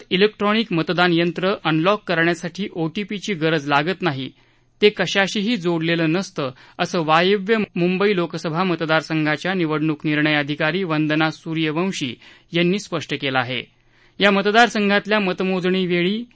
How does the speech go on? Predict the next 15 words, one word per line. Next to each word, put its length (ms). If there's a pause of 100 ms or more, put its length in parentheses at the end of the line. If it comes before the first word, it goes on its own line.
(380)
ईव्हीएम 440 (100)
अनलॉक 420
करण्यासाठी 600
लागणारा 440
मोबाईल 500 (320)
शिवसेनेचे 880
उमेदवार 480 (400)
रवींद्र 440
वायकर 460
यांच्या 360
नातलगाकडे 840
असल्याची 460
चर्चा 400
सुरू 300
होती. 340